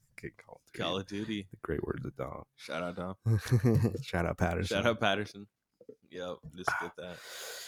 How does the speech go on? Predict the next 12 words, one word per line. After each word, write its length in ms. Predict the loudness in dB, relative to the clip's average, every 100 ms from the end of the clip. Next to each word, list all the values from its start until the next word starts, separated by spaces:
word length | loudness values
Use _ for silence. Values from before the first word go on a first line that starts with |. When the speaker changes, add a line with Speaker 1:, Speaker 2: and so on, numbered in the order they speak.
| 0
Speaker 1:
Yeah, 260 | 8 10 10
so 260 | 6 6 6
it's 140 | 4
been 200 | 4 4
an 200 | 4 2 2
interesting 480 | 2 4 4 4
Speaker 2:
<clears throat> 80 | 4
Speaker 1:
couple 220 | 6 6
of 60 | 8
weeks. 360 | 8 6 4 4
Uh, 300 | 6 6 4
Speaker 2:
Mm-hmm. 260 | 0 -4